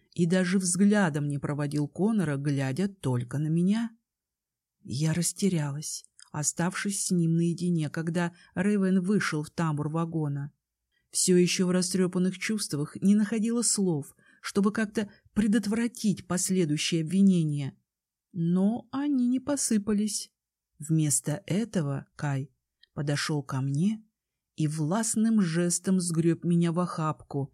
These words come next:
силой прижав к себе. «Осторожно!» сдавленно проговорила я. «Раздавишь!» «Я так больше не могу, Мари!» прошептал он. «Не могу больше ходить вокруг тебя коршуном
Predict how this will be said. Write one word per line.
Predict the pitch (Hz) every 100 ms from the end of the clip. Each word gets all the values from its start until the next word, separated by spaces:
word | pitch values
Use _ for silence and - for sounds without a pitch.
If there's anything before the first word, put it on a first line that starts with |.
| _ _
силой | - - - 240 180 143
прижав | 127 151 156 151 143
к | -
себе. | - 147 147 139 139 _ _ _ _ -
«Осторожно!» | 254 - 285 277 285 302 262 202 208 185 175 170 _ _ _ _ _ -
сдавленно | 160 147 156 143 147 147 151
проговорила | 160 170 165 165 175 170
я. | 175 165 156 - _ _ _ _
«Раздавишь!» | 254 285 294 277 277 226 170 160 - - _ _ _ _ _ _
«Я | 117 104 143 151 123
так | 127 131
больше | 139 160 135 - 165
не | 170
могу, | 175 185 180 139 127
Мари!» | 104 160 190 196 151 113 - _ _ _ _ _ _
прошептал | 175 165 196 196 - 180 185
он. | 190 165 156 - _ _ _
«Не | - 107 107
могу | 131 143 160 143
больше | 120 107 - 120
ходить | 156 156 147 123
вокруг | 135 139 143 143 -
тебя | - 147
коршуном | 139 185 165 - - 120 110